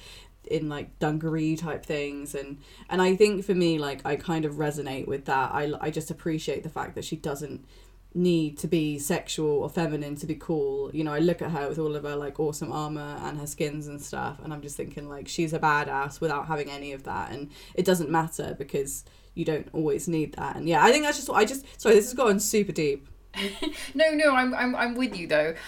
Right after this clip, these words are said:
Speaker 2: She's one of the Overwatch characters. There's a couple in there, like, her and Mei I always put together because they're kind
Speaker 1: Mm.
Speaker 2: of the most,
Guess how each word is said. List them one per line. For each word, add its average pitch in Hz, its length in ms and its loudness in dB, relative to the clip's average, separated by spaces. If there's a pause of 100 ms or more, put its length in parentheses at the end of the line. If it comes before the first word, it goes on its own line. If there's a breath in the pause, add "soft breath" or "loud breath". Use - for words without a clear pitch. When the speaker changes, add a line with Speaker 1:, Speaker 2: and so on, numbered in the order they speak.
(280 loud breath)
Speaker 2:
She's 226 260 2
one 247 160 2
of 226 100 2
the 220 100 -2
Overwatch 202 400 -2
characters. 170 520 -4
There's 190 120 -6
a 208 60 -4
couple 202 420 -2
in 175 140 -4
there, 156 160 -4
like, 151 160 -4
her 202 260 4
and 175 160 -2
Mei 165 220 2
I 151 120 -2
always 156 200 -6
put - 180 -10
together 156 340 -8
because - 280 -10
they're 180 160 -2
kind 196 240 0
Speaker 1:
Mm. - 20 -4
Speaker 2:
of 196 80 -10
the 202 80 -2
most, 190 480 -6